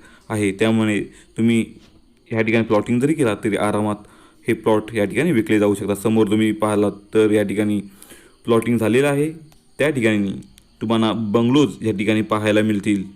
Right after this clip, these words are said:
समोर पाहता हे बंगलोज, हे प्लॉटिंगमधले बंगलोज आहेत, म्हणजे आपण या ठिकाणी प्लॉटिंग केलं तरीही ते हमखास संपू शकतं. अशा लोकेशनला आजची आपली ही प्रॉपर्टी आहे. मित्रांनो, आजच्या आपल्या प्लॉटचा वापर तुम्ही या ठिकाणी हॉटेल, रेस्टॉरंट,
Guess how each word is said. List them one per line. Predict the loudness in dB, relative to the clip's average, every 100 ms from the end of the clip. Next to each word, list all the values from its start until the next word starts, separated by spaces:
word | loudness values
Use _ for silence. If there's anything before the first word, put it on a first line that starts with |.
| -20 _ -20 _ -6
समोर | 0 0
पाहता | 2 0 0
हे | 0
बंगलोज, | 2 2 0 0
हे | -4
प्लॉटिंगमधले | 0 0 0 0 0 2
बंगलोज | 2 2 2 2
आहेत, | 2 0 -4 -20 -12
म्हणजे | -4 -2
आपण | -2 0 0
या |
ठिकाणी | 2 0 0
प्लॉटिंग | 0 -2 0 0
केलं | 0 2
तरीही | 4 4 0 -2 -6 -12 -20 -6
ते | -2
हमखास | -2 -2 -2 -4 -4
संपू | -2 0 0
शकतं. | 0 0 -2 -2 -6 _ _ _ _ _ _ -20 _ _ _ -12
अशा | -4 2
लोकेशनला | 2 2 0 -2 0
आजची | -2 -2 -2
आपली | -2 -2
ही |
प्रॉपर्टी | 0 0 2 2 2
आहे. | 0 -2 -4 -12 -20 -20 _ -20 -20 _
मित्रांनो, | -4 0 0
आजच्या | 0 0 0
आपल्या | 0
प्लॉटचा | 2 2 4
वापर | 4 4 0 -2 -16 -20 -8 0
तुम्ही | 4 4
या |
ठिकाणी | 2 0 0 -2 -6 -14 -20 -20 _ _ -2
हॉटेल, | 0 2 2
रेस्टॉरंट, | 2 0 0 -2 -2